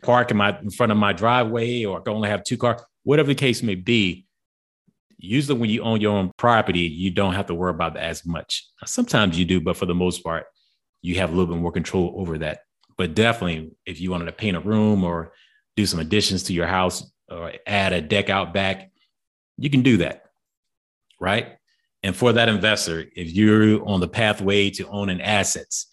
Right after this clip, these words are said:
that could be passed from, you know, generation to generation, that's, that's how I think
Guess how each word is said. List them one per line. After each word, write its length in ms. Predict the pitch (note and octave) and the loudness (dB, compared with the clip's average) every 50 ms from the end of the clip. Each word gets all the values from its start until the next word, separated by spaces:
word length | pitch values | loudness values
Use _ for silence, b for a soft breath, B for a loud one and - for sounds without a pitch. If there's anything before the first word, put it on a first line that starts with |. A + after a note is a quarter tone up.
| _ _ | _ _
that 140 | - F#2+ F#2 | -2 -2 0
could 100 | - F2+ | 0 -2
be 80 | F2+ F2 | -2 -2
passed 460 | - G#2+ G#2 G#2 G2+ G2 F#2+ F#2 - | -2 0 2 2 4 2 2 0 -2
from, 540 | - - G2 F#2+ F#2+ F#2 F#2 F2+ F2+ F#2 - - | -4 -2 0 2 2 2 0 0 -2 -4 -6 -10
you 180 | G2+ G2 G2 | -8 -6 -4
know, 80 | F#2+ E2+ | -4 -2
generation 520 | D#2 G2 G#2 G#2+ G2+ G2+ G#2+ G#2+ - G2 | 0 2 2 2 4 4 2 2 0 -2
to 80 | - - | -4 -6
generation, 680 | F2+ E2+ G#2 A2 G#2+ F#2 G#2+ A2+ A2+ - F2 E2 D#2 D2+ | -4 -2 0 0 2 2 2 0 0 -2 -4 -8 -8 -6
that's, 320 | G2 G#2 A#2 A2+ - - | -4 -4 -2 -4 -4 -4
that's 280 | - - A2 B2 A#2+ - | -4 -2 -2 -2 -2 -4
how 240 | F#2+ E2 F#2+ B2 A#2+ | -6 -4 -2 -2 -2
I 40 | G2 | -2
think 300 | - - D#2+ D#2 D2+ | -4 -8 -14 -14 -14